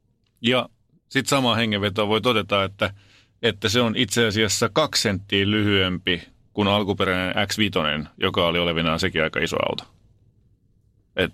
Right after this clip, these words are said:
et sinänsä niinku puhutaan ihan hyvin, hyvin tilavasta pelistä ja, ja tuota, ja tosiaan niin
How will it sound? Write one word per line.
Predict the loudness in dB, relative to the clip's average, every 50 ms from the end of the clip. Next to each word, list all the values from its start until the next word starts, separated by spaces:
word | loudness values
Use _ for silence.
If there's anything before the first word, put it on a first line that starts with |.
| _ -6
et | -4 -2 0
sinänsä | 0 0 2 0 0 0
niinku | 0 0 0 0 -2 -2 -2 -4 -10 -20 -20 -20 -20 -20 _ _ _ _
puhutaan | 0 0 2 2 2 2 0 2 2 0 0 -2 -4 -6 -4
ihan | -2 0 2 2 0 0 -2 -6 -6 -2 0
hyvin, | 0 2 2 2 2 2 2
hyvin | 2 2 2 2 0
tilavasta | 2 2 2 2 2 0 -2 -2 -2 -4
pelistä | -2 0 0 0 0 0 -4 -4 -4 -2 0 0
ja, | 2 0 0 -2 -4 -6 -4
ja | -2 -2 -2 -4 -6 -4
tuota, | -2 0 0 -2 -2 -4 -2 -2 -2 -2 -4 -10 -10 -4 -2
ja | -2 0
tosiaan | 0 0 0 0 0 0 2 2
niin | 2 0 0